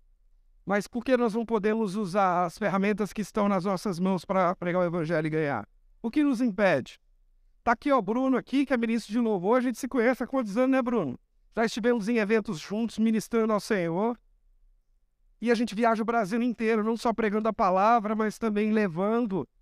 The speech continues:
evangelismo, usando música extravagante, louvor extravagante na presença do Senhor. Temos ganhado multidões pro Senhor. Poderia ficar aqui a noite inteira contando as maravilhas do que Jesus tem feito.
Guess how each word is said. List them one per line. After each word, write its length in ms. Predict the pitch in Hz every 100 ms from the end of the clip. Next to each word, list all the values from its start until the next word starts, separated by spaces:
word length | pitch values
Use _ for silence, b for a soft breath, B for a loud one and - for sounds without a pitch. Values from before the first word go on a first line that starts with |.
| _ -
evangelismo, 880 | 175 220 214 214 202 220 269 220 220
usando 320 | 190 202 190
música 680 | 185 208 247 202 196 151 165
extravagante, 1000 | 175 - 208 202 196 170 185 220 233 233
louvor 380 | 202 185 196 208
extravagante 800 | - 190 185 165 190 208 208 -
na 100 | 202
presença 420 | 170 156 165 196
do 80 | 165
Senhor. 460 | - 127 127 151 190 _ _ _ _ _ _ _ _ _
Temos 260 | 262 269 202
ganhado 340 | 233 240 226
multidões 720 | 233 262 269 185 202 233 254
pro 120 | - 220
Senhor. 520 | - 170 156 185 226 _ _ _ _
Poderia 320 | 226 233 247
ficar 180 | 220 254
aqui 140 | 226
a 60 | 247
noite 260 | 247 254 262
inteira 320 | 220 247 233
contando 400 | 247 220 247 247
as 100 | 196
maravilhas 580 | 240 240 170 233 277 220
do 60 |
que 100 | 240
Jesus 340 | 220 233 240 -
tem 160 | 262
feito. 440 | 226 220 240 -